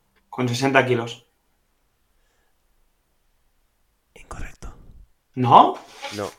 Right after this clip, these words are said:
Speaker 2: es el once punto dos. Bro.
Speaker 1: Ah, ¿y el, y el once punto uno cuál es?
Speaker 2: Te he hecho la, la
Speaker 1: ¿El de
Speaker 2: jugada.
Speaker 1: burpees?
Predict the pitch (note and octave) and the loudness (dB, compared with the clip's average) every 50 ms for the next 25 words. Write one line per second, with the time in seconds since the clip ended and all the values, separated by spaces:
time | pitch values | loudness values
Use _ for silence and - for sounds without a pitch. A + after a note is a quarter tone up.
0 | _ - - G#2+ - - A#2+ G#2 - - A2+ A2+ - C3 - B2 A2+ G2+ G#2 A2 | _ -10 -6 -4 -2 -2 -4 -4 -4 -4 -4 -2 -2 -2 -2 -2 -4 -2 -2 -2
1 | A#2 A2 - - - _ _ _ _ _ _ _ _ - - C#3 D3+ E3 D3 - | -4 -4 -6 -10 -18 _ _ _ _ _ _ _ _ -8 -2 2 4 4 4 2
2 | - - D3 C#3 C#3 C3+ C3 - - - - - C3+ C3 C3+ D3 D#3 E3 F3 E3 | 2 6 8 8 10 10 8 6 4 0 -2 0 2 4 4 4 4 2 2 2
3 | F3 E3+ D#3 D#3+ E3 E3 F#3 G#3 G#3 - D#3+ D3 C3 B2 B2 - A#2 A2+ A2 - | 2 4 6 8 8 8 6 4 2 4 4 6 6 4 0 -2 -6 -8 -8 -8
4 | C3+ A#2+ A#2 G#2+ G#2 G#2 G2+ G2 F#2+ F#2 F2+ F2 F2 - F2+ F#2 - - C3 C3+ | -8 -6 -4 -4 -4 -4 -6 -6 -6 -8 -10 -12 -16 -20 -20 -18 -8 -4 -2 0
5 | C#3 C#3+ D3+ F#3+ G#3 G3+ E3 C3+ B2+ - - - - | 4 6 6 6 6 6 4 0 -2 -2 -6 -14 -16